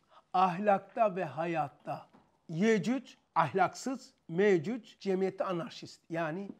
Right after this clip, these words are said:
hiçbir kural tanımaz. Aldatma. Ahlakta ve hayatta diyor. Nerede diyor? Biraz önce söyledim. Kastamonu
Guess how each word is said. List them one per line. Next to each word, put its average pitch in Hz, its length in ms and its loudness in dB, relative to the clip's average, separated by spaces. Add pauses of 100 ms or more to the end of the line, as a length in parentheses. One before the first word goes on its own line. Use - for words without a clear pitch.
hiçbir 214 340 -10
kural 185 320 -8
tanımaz. 147 520 -12 (540)
Aldatma. 160 600 -8 (640)
Ahlakta 180 640 0
ve 214 100 0
hayatta 147 540 -6
diyor. 123 240 -12
Nerede 175 300 -6
diyor? 202 140 -8 (140)
Biraz 165 260 -8
önce 143 180 -12
söyledim. 160 400 -16 (400)
Kastamonu 185 560 -6